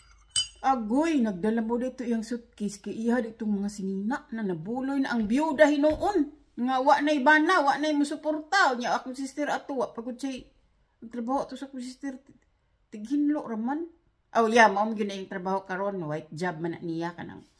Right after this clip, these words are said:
kuan gyud ba, kanang with tax gyud. Pero syempre, luoy ba ya niya? Naga-mail pod siya, post-,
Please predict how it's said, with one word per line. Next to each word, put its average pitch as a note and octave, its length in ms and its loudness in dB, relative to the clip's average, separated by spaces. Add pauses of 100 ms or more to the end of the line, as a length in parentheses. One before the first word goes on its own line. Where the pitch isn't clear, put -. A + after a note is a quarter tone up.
(340)
kuan F3+ 240 -8
gyud E3 240 -10
ba, D3 160 -6
kanang D3+ 320 -12
with C#3+ 240 -8
tax D3 480 -10
gyud. D3 240 -10 (560)
Pero C4+ 240 -4
syempre, D4 400 -2
luoy D4+ 320 -2
ba A#3+ 160 2
ya A#3+ 240 4
niya? F#3 160 -4
Naga-mail F#3+ 880 -2
pod F#3 160 -12
siya, G3+ 240 -2
post-, - 400 -12